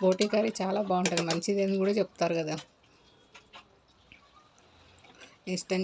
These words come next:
చేసుకొని తింటే చాలా బాగుంటుంది. సేమ్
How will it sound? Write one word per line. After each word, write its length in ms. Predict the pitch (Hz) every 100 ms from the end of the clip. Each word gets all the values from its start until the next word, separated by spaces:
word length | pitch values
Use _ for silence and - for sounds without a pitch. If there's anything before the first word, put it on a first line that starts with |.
| 185
చేసుకొని 340 | 196 - 226 220
తింటే 300 | 185 170 127 - _ - - -
చాలా 220 | 196 175 185 170
బాగుంటుంది. 420 | 143 - - - - - - - - - - - - - - - -
సేమ్ 340 | - 202 208